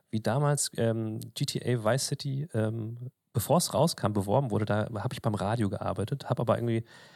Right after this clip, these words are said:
ich weiß nicht, ich hab was ganz anderes gemacht, ähm, hab aber trotzdem, äh, ab und zu so Kontakte gehabt zu, also ich war Online-Redakteur da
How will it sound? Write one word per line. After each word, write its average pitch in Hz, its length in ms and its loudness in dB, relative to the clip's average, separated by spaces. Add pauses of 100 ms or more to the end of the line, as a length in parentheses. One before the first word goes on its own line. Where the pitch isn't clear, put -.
(220)
ich - 80 -16
weiß 107 100 -6
nicht, 104 40 -2
ich - 60 -6
hab 107 60 0
was 110 140 0
ganz 107 140 0
anderes 135 340 2
gemacht, 104 360 0
ähm, 104 320 -2
hab 117 80 0
aber 107 160 6
trotzdem, - 380 -2
äh, - 40 -14 (520)
ab - 100 -10
und 127 120 6
zu 117 240 2
so 107 360 2
Kontakte 107 480 -2
gehabt 107 360 -4
zu, 104 140 -2
also 107 100 -2
ich - 100 -4
war 104 100 4
Online-Redakteur 101 600 2
da 95 140 -6